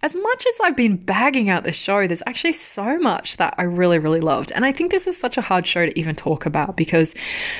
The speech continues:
there is so much going on. Um, there are so many characters, so many different storylines. And then the main storyline keeps rebooting itself and redoing itself. So it's like, this show is very complex and huge, and it's very, very hard to talk about,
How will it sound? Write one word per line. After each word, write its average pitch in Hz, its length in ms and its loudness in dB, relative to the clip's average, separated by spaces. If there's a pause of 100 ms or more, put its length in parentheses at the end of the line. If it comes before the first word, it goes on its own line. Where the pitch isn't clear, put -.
(120)
there 330 240 6
is 349 180 4
so 220 320 -2
much 190 280 0
going 160 260 0
on. 123 380 -2
Um, 170 380 4 (180)
there 202 180 6
are 196 60 4
so 208 420 0
many 202 180 4
characters, 160 520 -2
so 190 320 -2
many 214 160 4
different 175 280 0
storylines. 147 680 0
And 170 160 0
then 180 120 4
the 170 60 4
main 190 300 6
storyline 139 840 0 (240)
keeps - 260 -2
rebooting 170 640 0
itself - 600 -4
and 156 160 -2
redoing 165 480 4
itself. - 460 -4
So - 160 -6
it's - 240 -6
like, 202 240 -4 (1080)
this 269 180 0
show 349 200 0
is 220 140 2
very 165 240 0
complex 165 560 -6
and 143 140 -8
huge, 143 480 -2
and 156 120 0
it's 143 140 -2
very, 185 320 4
very 175 160 4
hard 156 240 0
to - 80 -10
talk - 260 -8
about, - 360 -4